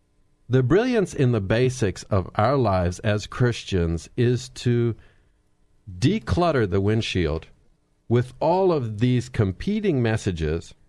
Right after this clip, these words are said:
which identify themselves because they go counter to what God says, and to focus on him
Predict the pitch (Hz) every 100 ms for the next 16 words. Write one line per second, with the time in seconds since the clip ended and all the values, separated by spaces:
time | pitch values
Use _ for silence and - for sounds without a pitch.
0 | _ _ _ _ - 127 139 123 160 196
1 | 117 101 90 95 - 101 104 - 101 -
2 | 113 110 110 120 110 131 156 196 131 117
3 | 107 101 95 - 117 170 - 78 - 104
4 | - _ _ _ _ _ _ _ _ _
5 | _ _ - 104 101 120 - 123 113 120
6 | 98 - - 90 92 82 113 104 73 71